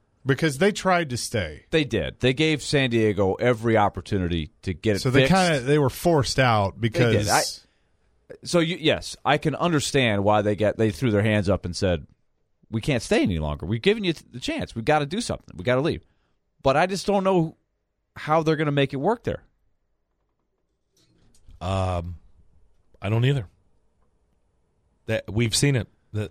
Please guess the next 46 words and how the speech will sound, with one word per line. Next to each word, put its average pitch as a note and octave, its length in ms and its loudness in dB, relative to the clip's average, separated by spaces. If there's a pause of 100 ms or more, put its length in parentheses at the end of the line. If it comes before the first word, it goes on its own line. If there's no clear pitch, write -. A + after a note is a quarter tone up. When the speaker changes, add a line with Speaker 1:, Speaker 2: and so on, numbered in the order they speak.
(120)
Speaker 3:
the G#2+ 160 -2
Speaker 2:
I D3 140 6
Speaker 3:
L C#3+ 80 6
A, - 20 4
Speaker 2:
understand E3+ 340 6
the C#3+ 60 2
fr-, - 160 -2
I F3 220 4
understand F3+ 280 4
Speaker 3:
L F#3 100 6
A F#3+ 100 6
Speaker 2:
the F3+ 80 6
Speaker 3:
has F3 120 6
Speaker 2:
owner's D3 180 4
Speaker 3:
not D#3+ 140 6
em-, E3 100 6
Speaker 2:
reaction. D#3+ 360 0
Speaker 3:
but D3 180 2
L F#3 200 4
A F#3 100 6
has D3+ 180 2
not D#3 200 4
embraced C#3 460 2
the A#2+ 80 0
Chargers. C#3+ 580 -2 (1160)
They E3+ 140 4
still G#3+ 300 2
view F3 220 4
them F3+ 200 4
as D#3+ 120 2
San E3 260 2
Diego, D3+ 380 2
and G2 80 -4
this C#3+ 180 2
just C#3 240 -2
in, E3 100 4
Speaker 2:
Yeah. A#2 80 2 (100)
Speaker 3:
Los G#2+ 200 0
Angeles C#3+ 460 2 (320)
and C3 180 -4
San C#3 260 2
Diego B2 340 4
don't C3 260 0
like C#3+ 260 0
each - 160 -8
other, D#2+ 280 -12